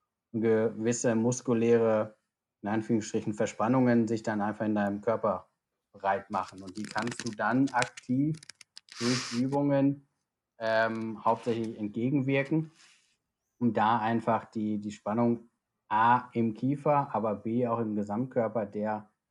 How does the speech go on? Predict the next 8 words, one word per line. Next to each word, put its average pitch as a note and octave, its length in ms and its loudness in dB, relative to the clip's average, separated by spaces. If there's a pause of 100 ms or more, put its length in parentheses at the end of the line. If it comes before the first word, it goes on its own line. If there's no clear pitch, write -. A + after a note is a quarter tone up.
(240)
mit G#2 120 -6
dem G#2 140 -2
Kief-, G#2+ 420 -2
Kie-, G#2 380 -2
Kiefer A2+ 340 -6
zusammenhängt, G#2+ 680 -4 (240)
ähm, G2+ 480 -4 (240)
lösen, B2+ 760 0